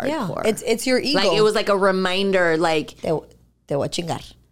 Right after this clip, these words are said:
Speaker 1: Sí,
Speaker 2: Yeah.
Speaker 1: or whatever.
Speaker 2: Or just a reminder to them, like, "I know."
Speaker 1: Yeah, no.
Speaker 2: Because it was in the thing, but who gives a shit?
Speaker 1: Pero, y sa-, y, y,
Speaker 2: Right.
Speaker 1: y sabes, y, y I'm gonna tell you, going to that, I've been in places where I have people in front of me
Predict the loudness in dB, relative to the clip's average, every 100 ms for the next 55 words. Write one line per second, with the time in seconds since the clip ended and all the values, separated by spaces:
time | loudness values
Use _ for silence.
0 | _ _ -8 -6 -2 0 2 4 4 2
1 | 2 2 0 0 2 2 2 2 0 2
2 | 2 2 0 0 0 0 0 0 -4 -4
3 | -2 0 0 -2 -6 -14 _ _ _ _
4 | _ -12 -12 -12 -12 -6 -2 0 2 2
5 | 4 2 2 2 2 2 2 0 0 0
6 | 2 4 2 2 2 2 -2 -2 0 0
7 | 2 2 4 2 2 0 0 -2 -6 -6
8 | -4 0 0 0 0 0 0 2 2 2
9 | 2 0 0 2 -2 -6 -20 -20 -6 0
10 | 2 2 0 0 0 -2 0 0 0 0
11 | 2 2 0 0 2 4 2 2 0 -2
12 | -8 -6 -2 0 2 0 0 0 0 -2
13 | -2 -2